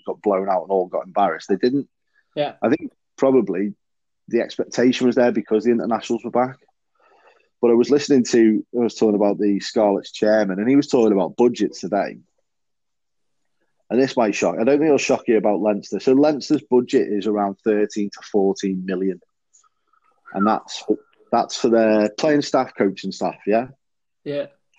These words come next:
Speaker 1: Treviso, so we're talking about Treviso, yeah? Their
Speaker 2: Yeah.
Speaker 1: budget is ten million. Right? That's for players and coaches.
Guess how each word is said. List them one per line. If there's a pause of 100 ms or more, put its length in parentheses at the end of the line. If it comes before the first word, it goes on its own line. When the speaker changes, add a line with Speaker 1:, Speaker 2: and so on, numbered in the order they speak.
(420)
Speaker 1:
Treviso,
so
we're
talking
about
Treviso,
yeah? (500)
Their
Speaker 2:
Yeah.
Speaker 1:
budget
is (300)
ten
million. (1400)
Right?
That's
for
players
and
coaches.